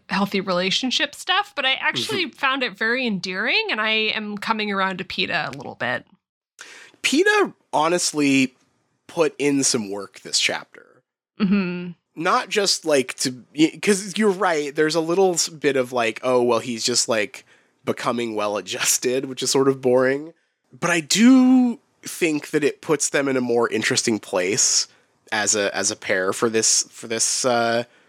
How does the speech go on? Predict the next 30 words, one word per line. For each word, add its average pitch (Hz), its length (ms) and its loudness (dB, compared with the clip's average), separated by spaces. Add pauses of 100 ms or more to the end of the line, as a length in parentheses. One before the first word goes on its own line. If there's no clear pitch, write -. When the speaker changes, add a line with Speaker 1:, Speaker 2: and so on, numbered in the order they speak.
(280)
Speaker 2:
like, 117 220 0
upcoming 117 400 -4
story. 127 560 4 (420)
And 123 480 -2 (180)
I 127 140 -2
think, 185 640 -4
too, 131 640 0 (760)
maybe 180 360 4
in 180 60 2
another 135 340 -2
story, 143 580 2
I 131 140 0
might 135 360 -2
see 135 220 0
this 131 220 0
as 127 100 -2
a 127 80 -2
sort 131 200 0
of 123 120 -4
disappointing, 120 880 -2
like, 113 260 -2 (180)
like, 185 200 -4 (500)
I 165 80 -4
think 269 260 -4
the 311 100 -6
closest - 540 0
scene 101 600 -2 (140)
I 107 100 -2
can 113 180 -6
draw 104 540 2